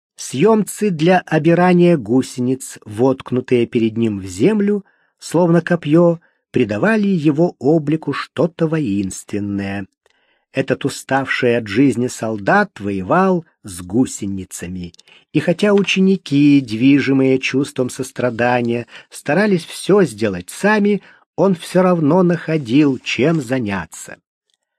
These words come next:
"Растения узнают того, кто о них заботится", любил он повторять. Однако физические усилия давались ему все с большим трудом.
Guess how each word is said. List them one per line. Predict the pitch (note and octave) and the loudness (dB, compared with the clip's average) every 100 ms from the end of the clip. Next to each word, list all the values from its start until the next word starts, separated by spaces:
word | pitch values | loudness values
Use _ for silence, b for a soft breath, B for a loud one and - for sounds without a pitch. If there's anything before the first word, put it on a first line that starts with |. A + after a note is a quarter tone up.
| _ _ _ _ _ _ _ _ _ | _ _ _ _ _ _ _ _ _
"Растения | - - - - D3 G3+ G#3 G#3 G3 | -12 -10 -10 -4 2 4 4 4 2
узнают | E3+ D#3+ D#3 E3 D#3 F#3+ G#3 _ | 2 0 2 4 6 6 4 _
того, | G3 F#3+ F3+ E3 A#2 F2+ | 0 2 4 4 4 0
кто | - - | -6 -2
о | A#2 | 0
них | B2+ E3 C#3+ | 4 2 2
заботится", | C#3 D#3 C#3+ D#3 B2+ - F#2+ - F2 | -2 -2 2 2 2 -2 -10 -10 -12
любил | E2+ F2 F#3+ G3 | -10 -2 0 0
он | B2+ D3 | -2 -6
повторять. | B2 - A2+ F#2+ D#2 D2 - _ _ _ B B B B B | -10 -10 -8 -8 -10 -14 -20 _ _ _ B B B B B
Однако | - F3 C4 B3+ A3 G3+ - _ | -4 2 2 4 2 2 -2 _
физические | - D#3+ G#3+ - E3 - C3+ | -4 0 0 0 -4 0 2
усилия | A#2+ - A#3 G3+ | 2 0 2 2
давались | C3+ C#3 G3 F3+ - | 2 2 2 0 0
ему | D#3+ E3 | -2 -2
все | - - D#3 E3+ D3+ | -4 -2 2 2 0
с | G2 F#2+ | -10 -10
большим | F#2 B2+ C3 A2 F#2+ | 0 4 4 0 -6
трудом. | F2 F2+ D#2+ D#2+ - | -8 -10 -10 -14 -16